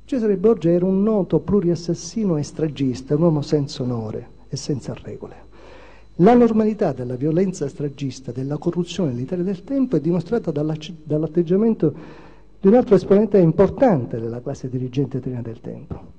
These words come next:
Niccolò Machiavelli, che tutti ricordano per essere l'autore del Principe, ispirato a Borgia, ma che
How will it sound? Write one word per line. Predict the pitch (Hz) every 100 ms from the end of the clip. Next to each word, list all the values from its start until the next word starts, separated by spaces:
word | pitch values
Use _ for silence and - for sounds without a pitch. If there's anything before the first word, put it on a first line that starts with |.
| -
Niccolò | - 185 185 196
Machiavelli, | 185 143 147 139 123 113 117
che | 135 131
tutti | 185 180 135 127 - -
ricordano | - 151 151 196 160 127 123
per | 117 147
essere | - 160
l'autore | 135 135 175 165 127
del | 127
Principe, | 156 214 - 123
ispirato | 113 - 147 151
a |
Borgia, | 151 185 208 226 214 - - - - - -
ma | 220 208
che | - 202